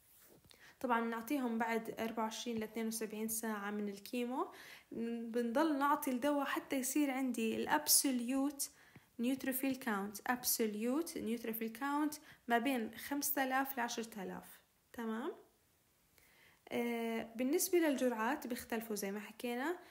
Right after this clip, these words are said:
البيج فيلجارسترم هذا هو الوحيد اللي بنعطى سنجل دوز، آه، مرة واحدة بعطيه بر-، بعد أربعة وعشرين ساعة من الكيمو.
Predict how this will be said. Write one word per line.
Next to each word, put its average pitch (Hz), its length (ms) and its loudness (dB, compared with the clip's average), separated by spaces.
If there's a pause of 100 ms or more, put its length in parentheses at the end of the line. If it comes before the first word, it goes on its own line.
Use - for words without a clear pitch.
(300)
البيج 220 880 4
فيلجارسترم 269 920 0 (200)
هذا 254 220 2
هو 254 160 4
الوحيد 240 420 0
اللي 247 140 0
بنعطى 254 440 0 (300)
سنجل 233 540 2
دوز، 285 560 0 (440)
آه، 214 840 -2 (380)
مرة 247 260 4
واحدة 233 260 0
بعطيه 247 600 -2 (600)
بر-، 240 240 0
بعد 240 240 0
أربعة 240 160 2
وعشرين 240 300 0
ساعة 247 280 4
من 226 120 2
الكيمو. 208 540 -4